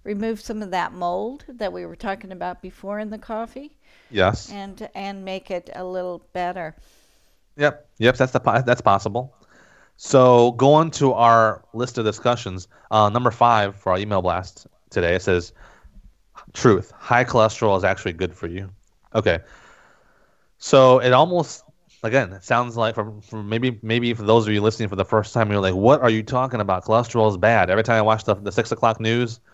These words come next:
Speaker 2: on prime time, I'm hearing this cholesterol lowering medication. Cholesterol is bad. How is high cholesterol good for you?" That's just, you know, uh, ridiculous. No, first of all, high H D L cholesterol is good for you.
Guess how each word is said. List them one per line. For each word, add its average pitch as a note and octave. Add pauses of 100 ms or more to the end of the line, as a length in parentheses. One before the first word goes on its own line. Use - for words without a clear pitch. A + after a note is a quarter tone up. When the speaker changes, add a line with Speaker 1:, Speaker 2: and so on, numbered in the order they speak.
(140)
Speaker 2:
on G2
prime A2+
time, B2 (300)
I'm G#2+
hearing A#2+
this A2
cholesterol A#2+
lowering A#2+
medication. A#2+ (220)
Cholesterol B2
is G2+
bad. F#2 (260)
How B2
is A2
high A2
cholesterol G#2
good G2
for F2+
you?" D#2+ (400)
That's G#2
just, - (760)
you G2+
know, E2+ (520)
uh, E2+
ridiculous. G2 (520)
No, G2+
first D3
of A#2
all, G#2 (360)
high B2+ (280)
H B2+
D G2+
L F2
cholesterol E2
is D2+
good F2
for -
you. G2